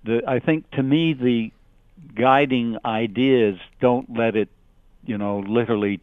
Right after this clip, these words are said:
take over our, our being, our life. Uh, I think it's very important to gain some perspective on it as quickly as one can, uh, because it's very easy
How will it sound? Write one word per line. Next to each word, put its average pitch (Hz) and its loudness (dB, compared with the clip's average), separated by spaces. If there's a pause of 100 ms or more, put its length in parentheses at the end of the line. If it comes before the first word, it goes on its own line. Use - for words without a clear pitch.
take 123 2
over 107 2
our, 92 -4 (400)
our 95 -8
being, 101 -6 (600)
our 92 -10
life. 95 2 (960)
Uh, 90 -6
I 107 -10
think 113 -4
it's 95 -8 (200)
very 127 4
important 98 -6
to 98 -6
gain 113 -2
some 98 -4
perspective 107 -6
on 85 -10
it - -14 (140)
as 95 -12 (100)
quickly 101 -6
as 92 -10
one 90 -8
can, 92 -10 (880)
uh, 95 -10
because 110 -2
it's 104 -8
very 135 2
easy 113 -4